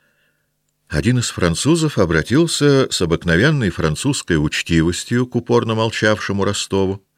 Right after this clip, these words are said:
и сказал ему, что, вероятно, для того, чтобы увидеть императора, он приехал в Тильзит. «Нет, у меня есть дело»,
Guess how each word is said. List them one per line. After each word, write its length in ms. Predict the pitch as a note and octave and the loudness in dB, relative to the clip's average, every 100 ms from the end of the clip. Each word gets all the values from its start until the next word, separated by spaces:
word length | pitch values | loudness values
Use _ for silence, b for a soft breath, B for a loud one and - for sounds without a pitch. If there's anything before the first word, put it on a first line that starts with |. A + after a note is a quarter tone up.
| _ _ _ | _ _ _
и 240 | - D2 C#2 | -8 -4 -4
сказал 500 | - D2+ C2+ D2 E2 | -4 -4 0 0 0
ему, 220 | G2+ B2 | 0 -4
что, 220 | - E2 | -4 -2
вероятно, 720 | D2+ D2 D2 D#2+ - G#2 A2 G#2+ B B B B | 0 2 2 0 0 -2 -2 -4 B B B B
для 180 | C#2 C#2 | -4 -2
того, 260 | D#2+ D#2 | 0 0
чтобы 400 | F2 - F#2 F#2+ | 0 -2 0 0
увидеть 640 | F#2+ F#2 E2 F2+ F#2 F#2+ G#2 | 0 0 0 0 0 -2 -2
императора, 760 | G#2 A#2+ E3 F3 - C#2 B1+ B B B B | 0 2 2 2 -2 -6 -6 B B B B
он 180 | D#2 C2 | -2 -2
приехал 580 | D#2 C#2+ D2+ C#2+ D2 | -2 0 0 -2 -4
в 100 | C2 | -6
Тильзит. 720 | - D2 C#2 A#1+ A#1 - - _ _ _ _ _ _ _ _ | -6 -4 -4 -6 -10 -14 -20 _ _ _ _ _ _ _ _
«Нет, 380 | - E2+ G2+ F2+ | -2 2 4 2
у 60 | F#2 | 0
меня 300 | F#2 G2 G#2+ | 2 2 2
есть 580 | E2+ F#2 F#2 - D2 | 2 2 0 -6 -10
дело», 580 | C2 D#2 D2+ C#2+ D2 D2+ | 0 2 4 2 -2 -6